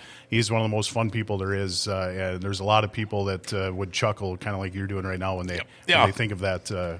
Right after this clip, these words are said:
Speaker 1: proper environment. But, uh,
Speaker 2: Right, and, and, you know,
Speaker 1: yeah.
Speaker 2: I can remember hanging around the rink, too, 'cause I was a rink rat, and,
Speaker 1: Sure.
Speaker 2: and, you know, the names we're naming, and you throw in the Kurt Howes and, and all of those guys that are always around there. Um,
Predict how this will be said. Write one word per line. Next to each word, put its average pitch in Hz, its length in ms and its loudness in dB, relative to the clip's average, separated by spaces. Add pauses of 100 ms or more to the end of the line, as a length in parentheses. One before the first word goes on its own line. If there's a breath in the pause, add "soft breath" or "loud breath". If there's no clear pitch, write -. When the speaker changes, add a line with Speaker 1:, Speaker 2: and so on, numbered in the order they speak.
(100)
Speaker 1:
proper 110 360 4
environment. 90 580 -2
But, - 260 -2
uh, 165 60 10
Speaker 2:
Right, 156 220 10
and, 165 160 8
and, 175 120 10
you 180 60 10
know, 175 80 12
Speaker 1:
yeah. 160 80 12
Speaker 2:
I 156 80 8
can 160 160 4
remember 147 300 10
hanging 147 240 10
around 139 240 12
the 123 80 10
rink, 120 200 8
too, 127 180 10
'cause 95 140 6
I 113 100 12
was 110 120 10
a 113 60 8
rink 107 260 8
rat, 101 260 10
and, 113 140 8
Speaker 1:
Sure. 110 120 6
Speaker 2:
and, 123 200 6
you 139 160 2
know, 139 140 10
the 110 240 6
names 127 440 8
we're 117 100 8
naming, 113 480 10
and 110 120 10
you 110 200 8
throw 120 280 10
in 113 40 8
the 107 60 6
Kurt 113 240 8
Howes 113 380 12
and, 110 160 8
and 113 200 10
all 120 180 12
of 117 60 6
those 110 180 10
guys 113 280 10
that 113 80 8
are 98 140 10
always 107 240 12
around 104 280 10
there. 107 220 12
Um, 95 200 8